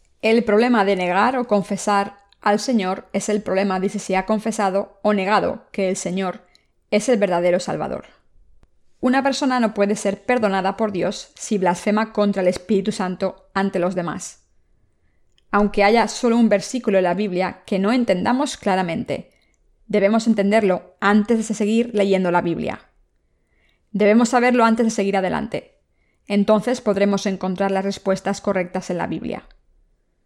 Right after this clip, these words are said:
¿Creen que está bien simplemente leer la Biblia y leer todo lo que se pueda en una semana? No,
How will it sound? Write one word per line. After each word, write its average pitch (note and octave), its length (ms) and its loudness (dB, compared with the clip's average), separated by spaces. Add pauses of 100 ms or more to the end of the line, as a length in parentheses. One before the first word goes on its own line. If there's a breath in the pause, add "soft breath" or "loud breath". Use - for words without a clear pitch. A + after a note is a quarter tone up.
(560)
¿Creen A#3 320 4
que C4 60 4
está B3+ 240 2
bien B3+ 320 0
simplemente C4 640 2
leer G#3 180 4
la G3+ 140 0
Biblia F#3+ 500 -2
y G#3+ 100 2
leer G3 380 4
todo A#3+ 160 4
lo A3+ 140 4
que A3+ 80 -2
se G3 140 -2
pueda F#3+ 420 -2 (100)
en G3+ 100 2
una G3 180 0
semana? F#3+ 520 -4 (840)
No, G#3 340 2